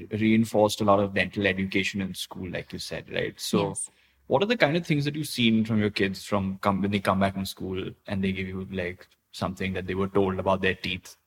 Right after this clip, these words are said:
Speaker 1: What are the, like,
Speaker 2: I
Speaker 1: interesting things you hear?
Speaker 2: Well, I remember that, uh, their school actually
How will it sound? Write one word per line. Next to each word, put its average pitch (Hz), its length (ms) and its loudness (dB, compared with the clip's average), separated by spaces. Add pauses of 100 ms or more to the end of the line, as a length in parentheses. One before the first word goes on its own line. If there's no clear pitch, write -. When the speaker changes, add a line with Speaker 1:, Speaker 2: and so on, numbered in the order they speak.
(120)
Speaker 1:
What 104 220 4
are 120 60 4
the, 113 420 2 (140)
like, 95 320 -4 (140)
Speaker 2:
I 101 60 -2
Speaker 1:
interesting 98 340 -2
things 95 320 -4
you 95 100 -8
hear? 92 280 -6 (200)
Speaker 2:
Well, 262 220 -2
I 262 60 0
remember 262 540 2
that, 196 300 -2
uh, 180 460 0
their 196 140 2
school 226 360 0
actually 208 640 2